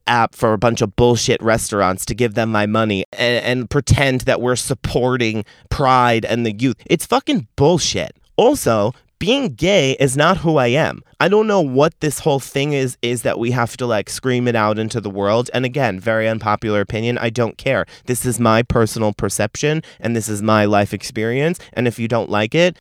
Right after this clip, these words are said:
that's your perspective and that's perfectly okay. You can think I'm a fucking asshole and not agree with what I have to say. That's fine. Don't listen to it. Being gay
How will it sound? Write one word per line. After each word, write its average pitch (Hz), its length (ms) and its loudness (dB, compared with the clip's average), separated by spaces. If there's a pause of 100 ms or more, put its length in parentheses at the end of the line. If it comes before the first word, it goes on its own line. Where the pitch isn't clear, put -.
that's 131 260 2
your 139 100 2
perspective 135 640 2
and 123 140 2
that's 120 140 0
perfectly 139 520 0
okay. 135 320 2
You 113 180 0
can 131 160 0
think 139 200 0
I'm 139 140 0
a 127 40 -2
fucking 127 380 -4
asshole 120 400 0
and 107 120 -2
not 110 260 0 (180)
agree 120 320 0
with 113 200 -2
what 117 160 0
I 110 60 2
have 110 240 -2
to 113 80 -10
say. 143 240 0
That's 110 220 -4
fine. 127 220 0
Don't 110 160 -2
listen 117 260 -4
to 92 160 -4
it. 69 120 -12 (200)
Being 208 340 4
gay 135 420 2